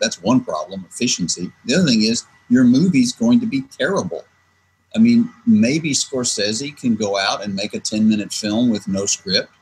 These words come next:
in an afternoon or a weekend, but we're not him. And it's just a recipe for disaster if you don't have a script. You're just muddling along and you're gonna lose the confidence of everyone on your crew and especially your actors.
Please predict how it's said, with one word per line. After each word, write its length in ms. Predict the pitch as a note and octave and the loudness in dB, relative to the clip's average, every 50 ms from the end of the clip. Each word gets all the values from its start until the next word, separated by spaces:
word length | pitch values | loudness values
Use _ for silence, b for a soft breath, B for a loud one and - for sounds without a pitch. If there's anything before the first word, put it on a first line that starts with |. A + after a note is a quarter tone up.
| _ _ _ _ _ - | _ _ _ _ _ -4
in 80 | G#2+ G#2 | -4 -2
an 80 | G2+ F#2+ | -2 -2
afternoon 560 | F#2 G2 G2+ - - F#2+ F2+ G2 G2+ A2+ B2+ | -2 -2 -4 -4 -4 -2 0 2 2 2 2
or 100 | B2+ A2 F#2+ | 2 0 0
a 40 | |
weekend, 560 | F2+ F#2 F#2+ G2 - - G#2 G#2 A#2 C3 D#3+ F3 - _ _ _ _ _ - | -2 -2 -4 -4 -4 -4 -2 0 0 0 -2 -4 -8 _ _ _ _ _ -6
but 120 | - A2+ G#2 | -4 -2 0
we're 200 | G#2 G#2+ C3 C#3+ | 2 2 2 2
not 260 | C3+ C3+ C3 B2 G#2 - | 2 0 0 -2 -4 -4
him. 520 | - C3+ D#3 E3+ - F2+ F#2 - - - _ _ _ _ _ _ _ _ _ _ | -2 -2 0 2 2 2 2 0 -2 -4 _ _ _ _ _ _ _ _ _ _
And 360 | - A2 A2 A2+ A2+ A2+ A#2 A2+ | -2 0 2 4 4 4 2 2
it's 160 | A#2 - - | 0 -2 -2
just 180 | C#3 C3 - | -2 -4 -4
a 40 | A2+ | -2
recipe 420 | G#2+ A#2+ C3 D3+ - - - C3+ C3+ | 0 0 0 0 -2 -4 -4 -6 -6
for 120 | - C3+ | -4 -4
disaster 720 | A2+ A2+ G2+ F2 - - F2+ - - - - - F2 - - | -4 -2 -2 -2 -2 -2 -4 -4 -4 -4 -6 -6 -8 -10 -10
if 160 | - - - | -12 -10 -8
you 60 | G#2+ F#2 | -6 -4
don't 180 | G2 F#2+ F#2 | -4 -4 -4
have 100 | F#2+ D#2+ | -6 -6
a 40 | - | -6
script. 360 | - - - G2 E2+ E2 - | -8 -8 -8 -8 -8 -8 -8
You're 100 | - F#2 A2 | -8 -6 -4
just 200 | A#2+ A#2 - - | -4 -4 -2 0
muddling 460 | G#2 G2+ A2 C3 C#3 C3+ C3+ B2+ A#2 | 2 2 4 2 2 2 2 2 2
along 400 | A#2 A#2 B2 C3+ D3 D3+ D3 C3+ | 2 2 0 -2 -2 0 2 4
and 80 | B2 | 4
you're 100 | A#2+ A#2 A#2 | 4 4 2
gonna 80 | A2+ A2 | 2 2
lose 340 | A2 A2+ A#2+ B2+ C3 C3 - | 2 4 4 4 2 0 -2
the 80 | - | -6
confidence 720 | - - - A#2+ A#2 A2+ - A2+ A2+ A2+ A2+ A2 - - _ _ _ _ - | -8 -6 -4 -2 -2 -2 -2 -2 0 0 0 -2 -4 -8 _ _ _ _ -8
of 120 | F#2+ F2 - _ | -8 -8 -6 _
everyone 480 | B2+ B2+ B2+ B2+ C#3 B2+ A#2+ A#2+ A#2+ A#2+ | -2 0 0 0 2 2 4 4 4 2
on 200 | A2+ A2+ A2 G#2+ | 2 2 2 0
your 100 | G#2 F#2 | -2 -4
crew 340 | _ - A#2 G#2+ G#2 G#2 | _ -4 -4 -2 -2 -4
and 120 | G2+ G2 F#2+ | -6 -8 -12
especially 460 | F#2+ - - A2 G#2 - - G#2 G2 | -12 -8 -4 -4 -4 -4 -6 -6 -6
your 140 | F#2 F2 F2 | -4 -4 -4
actors. 460 | F2 F2+ F#2 - _ _ _ - - | -4 -6 -8 -10 _ _ _ -20 -20